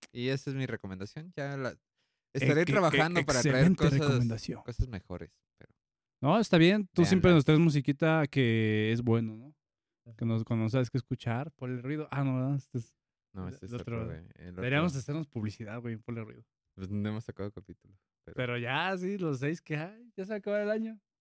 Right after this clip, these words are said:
Speaker 1: <laughs>
Speaker 2: Para los que no lo saben, gente, tenemos otro podcast que se llama Ponle Ruido y solo está en Spotify.
Speaker 1: <laughs>
Speaker 2: Y pueden escucharlo, trato de música y,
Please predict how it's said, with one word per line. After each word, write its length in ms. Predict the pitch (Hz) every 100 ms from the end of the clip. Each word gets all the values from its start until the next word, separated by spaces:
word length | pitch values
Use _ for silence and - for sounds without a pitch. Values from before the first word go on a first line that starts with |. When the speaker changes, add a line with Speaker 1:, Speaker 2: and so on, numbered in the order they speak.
| _ -
Speaker 1:
<laughs> 540 | - - 120 - 113
Speaker 2:
Para 160 | - 135
los 100 | 135
que 80 | 147
no 80 | 143
lo 60 | 151
saben, 280 | 160 165
gente, 240 | 151 165 165
tenemos 360 | 123 123 120
otro 220 | 127 127 123
podcast 420 | 131 - 151 -
que 80 | 113
se 140 | -
llama 300 | 104 107 104 -
Ponle 280 | 107 104 104
Ruido 320 | 110 131 147 - -
y 60 | -
solo 180 | 110 107
está 140 | 113
en 80 | 107
Spotify. 540 | - 135 143 139 135 _
Speaker 1:
<laughs> 600 | 147 - 147 _ 147 - _ - _ -
Speaker 2:
Y 100 | 120
pueden 300 | 135 135 135
escucharlo, 760 | 123 135 170 175 185 196 196 - _
trato 300 | - 117 120
de 100 | 147
música 600 | 147 165 175 190 190 196 151
y, 220 | 117